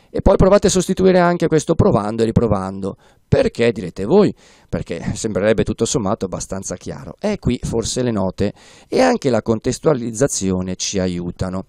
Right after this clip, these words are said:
Beatrice aveva appena compiuto, abbiamo detto, una dimostrazione scientifica nel canto precedente. E allora dobbiamo scoprire che questo provando e riprovando non significa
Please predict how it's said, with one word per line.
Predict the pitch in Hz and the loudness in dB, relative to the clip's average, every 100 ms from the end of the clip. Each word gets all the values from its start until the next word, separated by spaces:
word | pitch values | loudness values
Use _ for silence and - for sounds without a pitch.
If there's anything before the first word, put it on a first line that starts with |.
| - - | -16 -20
Beatrice | - - 233 120 92 - 147 | -2 2 2 2 0 0 0
aveva | 151 175 | 4 4
appena | - 110 113 | 4 0 0
compiuto, | - 104 101 85 120 | -2 -4 -4 0 2
abbiamo | 117 135 | 2 2
detto, | 160 98 - 160 | 0 -2 -2 -2
una | 165 | 0
dimostrazione | 127 123 - 101 - 143 131 | -2 -4 -4 -4 0 2 2
scientifica | 95 85 98 - - 247 - 131 - 107 - | -2 -8 -12 -12 -2 0 2 0 0 -4 -4
nel | 107 | -8
canto | - 107 101 - | -4 -2 -2 -2
precedente. | 98 98 - 95 98 80 73 - 95 - - - - | -2 -2 -4 -4 -6 -10 -12 -12 -12 -12 -20 -20 -2
E | - | 4
allora | 226 123 117 147 - - | 6 6 6 2 -8 -2
dobbiamo | - 208 277 254 | 0 4 4 6
scoprire | - - 160 - 101 85 120 147 - | 4 4 4 4 2 0 -2 -2 -8
che | - | -2
questo | 202 262 - 131 | 2 4 4 4
provando | - 156 113 160 120 | 2 2 0 2 2
e | 101 | 0
riprovando | 101 - 110 104 80 80 110 - - - - | 2 4 4 2 -2 -2 -2 -2 -10 -20 0
non | 269 247 | 4 4
significa | 131 120 196 139 120 | 4 2 4 4 2